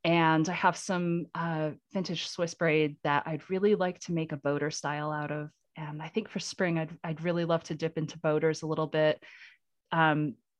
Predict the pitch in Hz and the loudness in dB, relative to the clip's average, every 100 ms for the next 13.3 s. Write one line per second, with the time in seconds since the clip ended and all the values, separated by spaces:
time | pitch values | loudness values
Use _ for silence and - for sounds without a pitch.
0 | _ _ _ _ _ 180 190 175 165 160 | _ _ _ _ _ 0 4 8 8 6
1 | 160 - - _ _ _ - 165 165 160 | 2 -6 -20 _ _ _ -4 2 6 6
2 | 156 156 160 160 165 _ _ _ _ _ | 8 6 4 2 -2 _ _ _ _ _
3 | _ - - 208 - 240 247 196 - 170 | _ -20 -2 2 6 6 6 2 2 -4
4 | - 180 156 - - 165 170 165 160 170 | -2 -2 -2 -2 0 2 4 4 6 6
5 | 185 196 180 170 - 165 - 254 254 170 | 2 -2 -4 -2 2 2 2 2 4 4
6 | 175 170 - 165 165 - - - 170 160 | 2 2 0 0 0 -2 -10 -6 0 2
7 | 156 156 151 - - _ 165 160 160 - | 4 2 -2 -8 -10 _ -4 2 4 2
8 | _ _ _ _ 165 156 165 - 170 170 | _ _ _ _ -6 -4 -6 0 2 2
9 | 180 170 170 185 180 233 214 214 208 208 | 0 -2 0 -2 -2 4 6 8 8 6
10 | 170 160 160 165 - - - - 185 - | 2 4 4 2 -4 -20 -10 0 0 0
11 | 170 165 170 170 175 175 170 - 160 165 | -2 0 0 -2 -2 -2 -2 -6 -2 2
12 | 160 160 160 - - - _ 165 160 156 | 4 4 4 0 -18 -20 _ 4 6 6
13 | 156 156 | 4 2